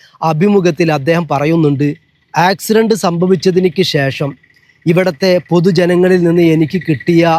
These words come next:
ആ ഒരു സപ്പോർട്ട്, അതിന് എങ്ങനെയാണ് നന്ദി പറയേണ്ടത് എന്നറിയില്ല." അല്ല, അവരിങ്ങനെ എന്നെ സപ്പോർട്ട് ചെയ്യാനുള്ള കാരണം എന്താണ്?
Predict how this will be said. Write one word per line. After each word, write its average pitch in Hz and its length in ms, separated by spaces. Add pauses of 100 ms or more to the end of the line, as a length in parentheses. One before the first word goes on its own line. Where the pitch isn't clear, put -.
(340)
ആ 165 100
ഒരു 170 180 (120)
സപ്പോർട്ട്, 170 440
അതിന് 170 380
എങ്ങനെയാണ് 185 560
നന്ദി 156 240
പറയേണ്ടത് 170 520 (100)
എന്നറിയില്ല." 139 440 (520)
അല്ല, 175 220 (640)
അവരിങ്ങനെ 202 500
എന്നെ 202 180
സപ്പോർട്ട് 196 440
ചെയ്യാനുള്ള 175 540
കാരണം 151 300
എന്താണ്? 143 360